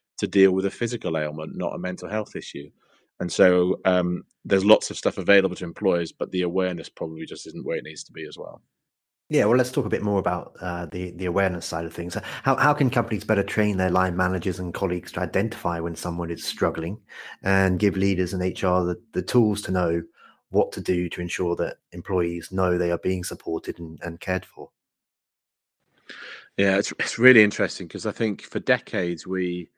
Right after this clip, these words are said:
Speaker 1: right across the world, actually, in, in most countries that I've kind of seen organizations in, we have given line managers jobs because of tenure or technical ability and not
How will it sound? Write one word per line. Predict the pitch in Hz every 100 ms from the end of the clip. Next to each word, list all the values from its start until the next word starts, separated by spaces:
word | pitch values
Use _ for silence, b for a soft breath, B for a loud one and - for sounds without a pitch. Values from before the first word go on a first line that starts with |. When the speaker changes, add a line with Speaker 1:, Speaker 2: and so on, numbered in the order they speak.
| _ _ _ _ -
Speaker 1:
right | 110 139
across | - -
the | -
world, | 87 101 95
actually, | 90 - 92
in, | 90
in | 107 95
most | 107 -
countries | 101 92 92 80
that | 82
I've | 90 92
kind | 98 85
of |
seen | - 95 87
organizations | 87 87 87 92 90 - 80
in, | 90 76 _ _ _ _ _ -
we | 101 98
have | 95 -
given | 120 117 104 98 90 _ _ -
line | 95 98 101
managers | 98 92 90 90 82
jobs | - 131 110 80 -
because | - 98 90
of | 92 -
tenure | - 107 98 87
or | 87
technical | - 113 - - 90
ability | 82 92 85 87
and | 80 92
not | 101